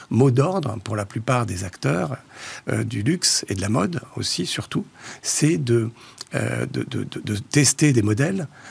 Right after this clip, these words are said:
euh, d'agir pas simplement sur la seconde main, c'est-à-dire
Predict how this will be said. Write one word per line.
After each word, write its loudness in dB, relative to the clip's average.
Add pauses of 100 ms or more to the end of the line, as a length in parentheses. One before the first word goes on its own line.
(180)
euh, 0
d'agir 2
pas 0
simplement 2
sur 0
la -2
seconde 0
main, 2
c'est-à-dire -4